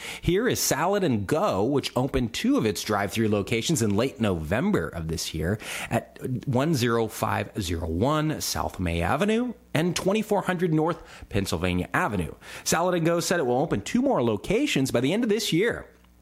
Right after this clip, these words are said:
at sixteen four fifty Northwestern Avenue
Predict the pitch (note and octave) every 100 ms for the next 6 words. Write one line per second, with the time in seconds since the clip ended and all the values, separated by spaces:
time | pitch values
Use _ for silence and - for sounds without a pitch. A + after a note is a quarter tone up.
0 | - - - - C3+ - - E3 - E3
1 | D#3+ D3 - A#2 A#2+ A#2+ - - A#3 -
2 | G#2+ G#2 - G#2+ G2+ - F#2 - G#2 C3+
3 | C#3 C#3